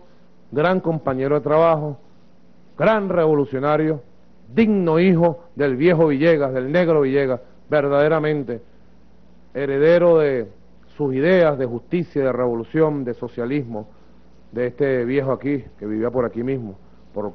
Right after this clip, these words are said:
Coche. Ernesto Villegas, pa'lante, Ernesto, mucha fuerza y con el sitsi, todo el mundo con,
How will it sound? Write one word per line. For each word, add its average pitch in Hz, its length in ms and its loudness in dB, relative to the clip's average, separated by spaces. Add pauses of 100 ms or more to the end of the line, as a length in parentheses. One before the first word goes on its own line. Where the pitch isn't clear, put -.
Coche. 160 340 0 (340)
Ernesto 165 540 -2
Villegas, 156 320 0
pa'lante, 160 480 0
Ernesto, 143 400 -4 (360)
mucha 170 260 0
fuerza 170 320 2
y 147 40 -6
con 139 160 -4
el 127 100 -8
sitsi, 185 440 -6 (440)
todo 147 120 0
el 165 60 0
mundo 170 340 0
con, 110 320 -8